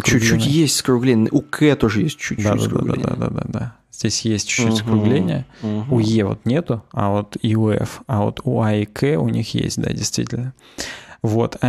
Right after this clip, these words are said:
Speaker 2: они сделали не особо примечательным шрифтом, который больше подходит для документов, а для украшений дизайнеры добавили сменяющийся градиент, отражающий ряд продуктов компании. То есть саму соцсеть Facebook,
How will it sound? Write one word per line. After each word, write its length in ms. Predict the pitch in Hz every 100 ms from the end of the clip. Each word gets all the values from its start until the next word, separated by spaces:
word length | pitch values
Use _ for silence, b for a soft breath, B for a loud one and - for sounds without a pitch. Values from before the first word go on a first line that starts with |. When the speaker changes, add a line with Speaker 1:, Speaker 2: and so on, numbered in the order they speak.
| 131
Speaker 2:
они 220 | 127 190
сделали 340 | 214 208 196 143
не 160 | 143
особо 280 | 147 - 160
примечательным 500 | 143 143 147 156 135
шрифтом, 340 | - 170 131 113
который 220 | 120 123
больше 280 | 123 131 -
подходит 300 | 123 135 113
для 120 | 113
документов, 640 | 110 - 131 214 247 135 -
а 120 | 117
для 140 | 117
украшений 500 | 123 135 127 233 240
дизайнеры 440 | 139 113 160 165 127
добавили 300 | 110 143 170
сменяющийся 720 | - 113 120 120 110 110 107
градиент, 460 | 107 107 110 185 156
отражающий 640 | - 107 120 160 - 110
ряд 180 | 117 -
продуктов 460 | 107 120 - 127
компании. 480 | - 107 101 98 101
То 80 | -
есть 100 | 104
саму 240 | - 123 113
соцсеть 460 | - 107 - 110
Facebook, 460 | - 117 151 220